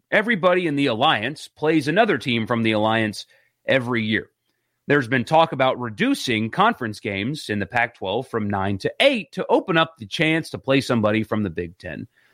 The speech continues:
or the A C C. Um, here's the, the problem with that. While that's fine, I mean, that's good. At the end of the day,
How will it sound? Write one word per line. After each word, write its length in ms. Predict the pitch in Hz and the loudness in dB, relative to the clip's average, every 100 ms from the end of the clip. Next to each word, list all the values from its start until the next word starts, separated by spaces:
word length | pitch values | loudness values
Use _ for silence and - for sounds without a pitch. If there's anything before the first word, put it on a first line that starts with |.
| _ - | _ -4
or 120 | - | 0
the 220 | 101 101 | 2 2
A 80 | 104 | 2
C 240 | - 196 190 | 0 -2 -2
C. 480 | - 320 139 92 _ _ _ _ _ _ _ _ _ | 2 2 2 -2 _ _ _ _ _ _ _ _ _
Um, 480 | 139 131 110 101 101 - _ _ _ _ _ _ _ _ _ _ _ | 0 2 2 0 -6 -10 _ _ _ _ _ _ _ _ _ _ _
here's 240 | 240 277 | 2 4
the, 120 | 202 180 _ _ - | 2 -6 _ _ -8
the 140 | 147 | -6
problem 680 | - 233 247 147 135 117 110 | 0 0 2 0 0 -2 -6
with 380 | - 139 147 - | -2 2 2 0
that. 240 | 95 90 - _ _ | -8 -8 -10 _ _
While 180 | 202 208 | 2 4
that's 240 | 262 302 | 2 -2
fine, 640 | - 170 180 113 98 139 - | -2 2 4 2 -2 -8 -4
I 40 | |
mean, 120 | 156 | 0
that's 200 | 156 151 | 2 0
good. 320 | 117 135 101 113 | 0 0 2 0
At 80 | |
the 120 | 131 135 | 2 2
end 100 | 131 | 2
of 40 | |
the 60 | 107 | 0
day, 480 | 131 151 120 117 | 2 4 2 -2